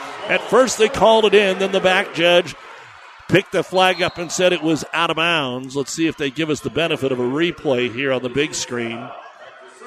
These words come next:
at the Devaney Center. Ashlyn DeBoer goes back to serve it away.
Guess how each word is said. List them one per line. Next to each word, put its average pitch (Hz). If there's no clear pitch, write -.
at 135
the 127
Devaney 139
Center. 107
Ashlyn 131
DeBoer 135
goes 131
back 127
to 127
serve 139
it 120
away. 120